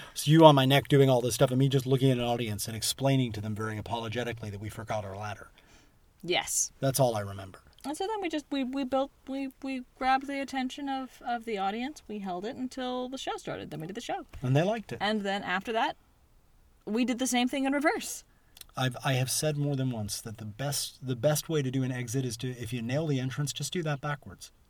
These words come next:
Speaker 2: Mm-hmm.
Speaker 1: You know it worked. Why, why, why, why mix it up with anything else?
Speaker 2: Yeah. So that's
Speaker 1: Um,
Speaker 2: exactly what we did. We tore everything back down, and we put it all onto carts, and we
Speaker 1: Snuck back.
Speaker 2: single filed our way out.
Speaker 1: It was a good,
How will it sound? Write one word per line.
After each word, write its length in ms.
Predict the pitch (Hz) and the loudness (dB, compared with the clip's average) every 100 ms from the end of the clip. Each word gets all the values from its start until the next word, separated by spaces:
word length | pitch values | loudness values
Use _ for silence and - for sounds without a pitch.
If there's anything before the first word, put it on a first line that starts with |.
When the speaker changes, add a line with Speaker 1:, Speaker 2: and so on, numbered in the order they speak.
| _ _ _ 226 | _ _ _ -2
Speaker 2:
Mm-hmm. 120 | 254 392 | -2 2
Speaker 1:
You 120 | 143 | 2
know 160 | 139 202 | 4 2
it 120 | 131 | -2
worked. 380 | 110 143 107 - | -8 -10 -12 -10
Why, 160 | 127 135 | -8 -4
why, 240 | 135 147 | -2 0
why, 420 | 147 139 160 156 135 - | 0 0 0 -2 -4 -6
why 200 | 147 160 | -4 -2
mix 240 | 151 - | -4 -2
it 80 | 151 | -4
up 80 | 147 | -4
with 120 | 117 | -4
anything 320 | 131 117 120 | -4 -4 -6
else? 340 | 139 143 - - _ _ _ _ _ _ _ _ _ - | -8 -10 -14 -18 _ _ _ _ _ _ _ _ _ -2
Speaker 2:
Yeah. 200 | 233 202 - _ _ - | 0 0 -4 _ _ -4
So 60 | |
that's 160 | 240 247 | -2 -2
Speaker 1:
Um, 40 | 254 | 0
Speaker 2:
exactly 340 | 254 277 277 | 0 0 -2
what 120 | 254 | -4
we 100 | 269 | -4
did. 180 | 339 285 | -6 -6
We 60 | 240 | -6
tore 160 | 226 | -2
everything 280 | 202 214 220 | -2 -4 -4
back 160 | 208 208 | -4 -2
down, 200 | 202 359 427 | -2 -2 -6
and 340 | 208 214 214 196 | -4 -2 -2 -2
we 440 | 202 202 190 185 - _ - | -4 -4 -4 -6 -10 _ -8
put 140 | 220 | -4
it 80 | 208 | 0
all 180 | 208 202 | 2 4
onto 200 | 196 190 | 2 0
carts, 420 | - 277 - - - | 2 2 2 -8 -6
and 220 | 202 202 - | -2 -2 -2
we 400 | 196 185 180 180 | -2 -2 -2 -4
Speaker 1:
Snuck 420 | 190 - 107 - | -6 -6 -6 -4
back. 120 | 131 | -2
Speaker 2:
single 540 | 113 - - 196 233 262 | 0 0 0 2 4 6
filed 380 | 269 269 277 277 | 10 10 10 8
our 120 | 269 | 4
way 120 | 302 403 | 4 2
out. 140 | 220 - - - - - - _ _ _ - | 0 -6 -20 -20 -20 -20 -20 _ _ _ -10
Speaker 1:
It 40 | |
was 120 | 208 | -8
a 20 | - | -6
good, 200 | 240 | -10